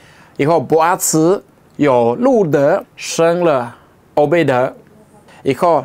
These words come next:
大卫，大卫他有乌利亚的妻子，应该是巴切巴，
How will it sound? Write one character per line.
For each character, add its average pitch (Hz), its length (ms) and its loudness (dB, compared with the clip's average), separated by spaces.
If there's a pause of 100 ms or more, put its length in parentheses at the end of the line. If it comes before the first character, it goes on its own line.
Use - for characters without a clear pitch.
(140)
大 123 300 0
卫， 202 300 -2 (560)
大 156 220 0
卫 196 180 0
他 156 480 -4
有 139 460 0 (340)
乌 147 260 2
利 156 200 2
亚 165 160 0
的 127 120 -2
妻 120 340 -2
子， 131 300 -4 (720)
应 131 100 -2
该 123 100 0
是 123 160 -4
巴 120 140 -2
切 127 200 -4
巴， 123 240 -2